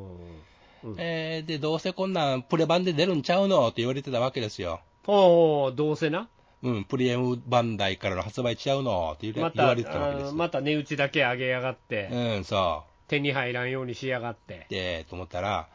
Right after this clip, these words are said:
Speaker 2: やっぱり今日、
Speaker 1: うん。
Speaker 2: あの、プレ-、プレミアムバンダイから、あの、お便りが来ましてね。
Speaker 1: おう、なんと。
Speaker 2: あ、あの、販売するから買ってちょうだいっていう、あの、案内が来たわけですよ。
Speaker 1: ただし抽選やぞっていうやつ。
Speaker 2: いや、と-、ね、抽選じゃない、抽選じゃない。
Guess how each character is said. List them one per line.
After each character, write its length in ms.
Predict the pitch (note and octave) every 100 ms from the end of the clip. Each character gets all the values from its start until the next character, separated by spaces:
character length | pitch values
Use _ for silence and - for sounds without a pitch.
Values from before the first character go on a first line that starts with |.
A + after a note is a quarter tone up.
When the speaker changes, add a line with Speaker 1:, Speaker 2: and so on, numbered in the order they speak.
| - _
Speaker 2:
や 160 | A2+ G#2+
っ 40 |
ぱ 100 | A2
り 80 | G2
今 220 | - G2
日、 40 |
Speaker 1:
う 40 | G2
ん。 60 |
Speaker 2:
あ 60 | F2
の、 320 | F2 E2+ F2 - - _
プ 80 | C3
レ-、 180 | A#2+ A#2 A#2 _ _
プ 100 | B2+
レ 140 | A#2
ミ 140 | A2 G#2+
ア 40 |
ム 140 | G2+ G2
バ 100 | G2
ン 60 |
ダ 100 | E2+
イ 60 | E2
か 100 | E2
ら、 140 | E2
あ 40 | D#2+
の、 280 | D#2+ E2 -
お 120 | G#2
便 300 | - A#2 G#2+
り 80 | E2
が 80 | D#2
来 120 | -
ま 100 | D#2
し 60 | -
て 120 | A2+
ね。 180 | F3+ - -
Speaker 1:
お 420 | A#3+ A#3 E3+ A#2 G#2+
う、 20 |
な 140 | B2+
ん 60 | A#2
と。 180 | F2+ E2 _ _ -
Speaker 2:
あ、 120 | G2+ -
あ 120 | F#2
の、 160 | F#2 E2+
販 180 | - A2
売 120 | G#2+
す 100 | G2+
る 80 | F2
か 60 |
ら 60 | D#2
買 140 | F2+
っ 20 | E2+
て 140 | D#2+
ち 80 | -
ょ 100 | E2
う 40 |
だ 60 | G2
い 40 |
っ 20 | B2+
て 160 | -
い 80 | D#2
う、 200 | D2+ D#2
あ 100 | D#2
の、 280 | D#2 D2+ E2+
案 140 | G2+
内 120 | G2
が 60 | F2
来 80 | -
た 80 | E2+
わ 60 | -
け 60 |
で 60 | D2
す 100 | -
よ。 120 | E2 _ _
Speaker 1:
た 200 | - D3
だ 120 | G#2+
し 160 | - A2+
抽 300 | - D3+ C#3
選 260 | - C#3+
や 140 | D3 C3+
ぞ 260 | A#2 D#3 - _ _
っ 20 |
て 80 | -
い 180 | F#2+ F#2+
う 60 | F#2+
や 100 | F#2+
つ。 40 |
Speaker 2:
い 20 |
や、 140 | G3+ E3+
と-、 100 | F#3
ね、 240 | D#3 D#3+
抽 120 | A#3+
選 140 | G#3 F#3+
じ 60 |
ゃ 20 | C#3+
な 60 |
い、 40 | G#2+
抽 180 | C#3
選 140 | B2 A#2+
じ 80 | F2+
ゃ 20 |
な 80 |
い。 80 | D#2